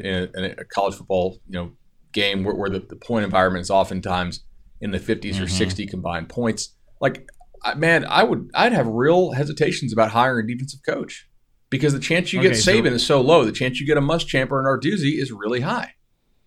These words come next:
Speaker 2: So here is, so several coaches have complained about this privately. It, again, they don't really wanna sell out individuals because it's, it's very easy to do this 'cause the list is so small. But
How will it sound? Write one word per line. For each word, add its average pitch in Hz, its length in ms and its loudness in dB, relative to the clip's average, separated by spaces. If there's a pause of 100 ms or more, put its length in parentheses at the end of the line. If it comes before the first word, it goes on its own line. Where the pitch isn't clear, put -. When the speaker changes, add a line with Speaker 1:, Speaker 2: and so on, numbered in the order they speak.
(580)
Speaker 2:
So 131 220 0
here 185 420 4
is, 143 480 2
so 139 140 -2
several 170 400 -2
coaches 143 320 0
have 117 120 -6
complained 113 400 0
about 95 220 -2
this 92 140 -12
privately. 82 640 -6
It, 92 380 -16
again, 95 320 -6
they 90 80 -6
don't 110 180 -6
really 110 160 -4
wanna 98 180 -6
sell 101 240 -6
out 95 140 -4
individuals 87 600 -8
because 82 240 -12
it's, 76 180 -16
it's 92 160 -16
very 95 200 -4
easy 104 260 -2
to 80 80 -8
do 113 160 -4
this 82 180 -8
'cause - 140 -18
the 95 80 -10
list 120 240 -8
is 104 80 -10
so 90 160 -8
small. 80 380 -10
But 117 340 0